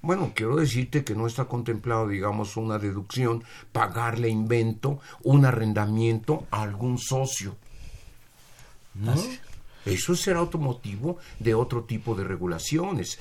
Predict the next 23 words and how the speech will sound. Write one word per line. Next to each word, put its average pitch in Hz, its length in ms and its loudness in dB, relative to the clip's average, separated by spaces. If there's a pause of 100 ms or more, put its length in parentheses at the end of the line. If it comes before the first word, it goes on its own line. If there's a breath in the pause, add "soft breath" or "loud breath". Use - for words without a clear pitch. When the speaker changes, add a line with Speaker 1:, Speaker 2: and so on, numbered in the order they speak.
(200 loud breath)
Speaker 1:
como 98 300 2
es 104 180 -2
el 120 160 0
tener 113 340 0
en 117 100 -4
un 110 60 -2
estudio 107 540 -4 (180 loud breath)
de 95 160 2
precios 92 480 -2
de 95 120 0
transferencia. 117 920 -4 (320 loud breath)
Más 117 320 2
de 147 80 2
uno 147 300 4
pensará, 147 560 2 (220 loud breath)
"Le 123 180 6
pago 151 500 0
renta 147 540 2 (120)
a 120 140 0
uno 143 380 4
de 131 100 2
mis 131 200 0
socios, 143 580 0